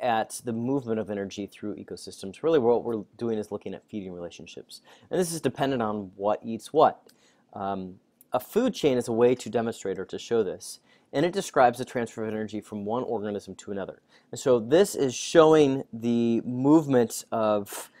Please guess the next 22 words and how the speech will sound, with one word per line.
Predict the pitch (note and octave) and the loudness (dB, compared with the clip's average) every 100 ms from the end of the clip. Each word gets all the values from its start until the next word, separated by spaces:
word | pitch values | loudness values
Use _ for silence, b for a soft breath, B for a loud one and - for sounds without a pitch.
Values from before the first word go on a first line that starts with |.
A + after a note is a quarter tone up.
| B B | B B
of | B2+ | 2
energy, | C3+ C3+ A#2+ A2+ G#2 A2+ _ _ - - - | 6 4 2 -2 -2 -4 _ _ -20 -20 -10
uh, | G#2 G2+ | -6 -6
from | - A2+ | -4 0
one | B2+ | 2
organism | C#3 B2+ B2+ A2+ A2 | 4 2 2 0 -2
to | - A#2 | -2 0
another, | B2+ C3+ C3 C3 b b b A#2+ | 6 8 8 4 b b b -6
and | A2+ A2 G#2+ G#2 _ _ _ _ _ _ _ _ _ _ _ - | -4 -2 -2 -4 _ _ _ _ _ _ _ _ _ _ _ -6
in | B2+ B2+ | -2 4
this | D#3+ D3+ - | 2 2 -2
diagram, | C3 A#2+ A#2 A2+ A2+ A2+ G#2+ | 2 4 4 0 0 -2 -2
we | B2 | -4
can | A2 | -6
see | - C#3 | -6 -2
the | B2 B2+ | 0 2
arrow | C#3 C3+ | 6 6
is | B2 | 6
pointing | - B2+ A#2 | 0 -2 0
to | A2 A2 | -4 -6
the | A2 | -6
direction | A2 A#2 A2+ A#2 A2 G#2+ | 0 0 0 -4 -4 -6